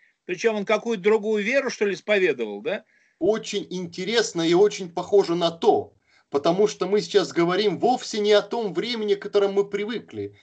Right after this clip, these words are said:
Speaker 2: Эпоха расцвета антипапства, тринадцатый и четырнадцатый века. Когда они будут? Церковь сейчас ещё молода. И в этот момент папы были даже герменетиками.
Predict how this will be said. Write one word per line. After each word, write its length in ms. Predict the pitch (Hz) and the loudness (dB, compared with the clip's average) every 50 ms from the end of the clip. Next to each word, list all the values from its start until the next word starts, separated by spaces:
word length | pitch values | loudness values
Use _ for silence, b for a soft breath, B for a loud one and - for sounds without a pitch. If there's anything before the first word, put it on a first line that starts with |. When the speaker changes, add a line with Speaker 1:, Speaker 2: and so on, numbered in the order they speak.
| b b | b b
Speaker 2:
Эпоха 420 | 139 156 156 165 220 202 - 180 175 | -2 -2 2 4 4 4 4 2 -2
расцвета 600 | 175 170 165 - - - 202 214 202 - 185 180 | -2 -2 -6 -8 -8 0 2 2 4 4 2 0
антипапства, 1000 | 175 175 170 170 185 175 - 220 233 - - - - - - _ 110 110 107 - _ | 0 0 -8 -12 -12 -4 0 2 2 2 2 0 -8 -20 -20 _ -16 -16 -16 -14 _
тринадцатый 680 | - 139 139 151 147 180 190 180 - - - - - 165 | -8 -6 -4 0 2 2 2 2 0 -2 -14 -14 -14 -14
и 20 | - | -14
четырнадцатый 560 | - - - 165 160 160 151 - - - 139 | -14 -14 -10 -8 -6 -6 -8 -8 -8 -8 -8
века. 320 | 135 143 139 - 156 139 | -8 -6 -4 -2 -2 -2
Когда 320 | 139 - 175 151 143 196 214 | 0 0 -4 0 2 2 4
они 160 | 220 214 208 | 4 2 0
будут? 500 | 185 170 269 262 175 113 101 - _ _ _ _ _ _ _ _ | -2 -2 -4 -6 -6 -8 -12 -14 _ _ _ _ _ _ _ _
Церковь 560 | - - 196 233 226 214 - 202 170 - - _ _ _ | 0 2 4 4 4 2 0 -2 -2 -4 -8 _ _ _
сейчас 460 | - - - 170 170 - 180 160 - 156 | -20 -16 -14 -12 -6 -4 -4 -2 -4 -4
ещё 240 | - - - 175 | -10 -8 -6 -6
молода. 580 | 160 156 151 147 147 147 - 180 143 - - _ _ _ _ B B B B B B B B B B | -2 -2 0 0 0 2 4 2 2 2 -2 _ _ _ _ B B B B B B B B B B
И 100 | 165 170 | 2 4
в 60 | 190 | 4
этот 240 | 226 226 - 202 196 | 6 4 2 0 2
момент 520 | 196 196 202 214 240 220 170 - - - _ | 0 0 0 0 -2 -2 -4 -4 -8 -10 _
папы 280 | - 220 214 208 208 190 | 4 4 4 4 4 2
были 280 | 160 180 196 185 180 | 2 0 -2 0 -2
даже 240 | 170 170 165 143 151 | -2 -2 -2 -2 -4
герменетиками. 880 | 139 131 151 147 147 143 147 202 226 202 - 131 113 - - - - | -4 -2 -2 0 0 0 0 2 0 0 -4 -6 -14 -14 -16 -16 -16